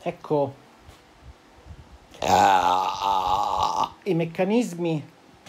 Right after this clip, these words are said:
di questa, di questa drill press, di questo trapano a colonna,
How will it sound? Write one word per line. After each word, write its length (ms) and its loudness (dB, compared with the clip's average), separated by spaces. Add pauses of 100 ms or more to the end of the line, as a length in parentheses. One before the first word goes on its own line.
(180)
di 1400 -4
questa, 520 -4 (1400)
di 140 -10
questa 240 -2
drill 340 2
press, 360 -4
di 120 -8
questo 280 -8
trapano 540 2
a 40 -4
colonna, 480 -4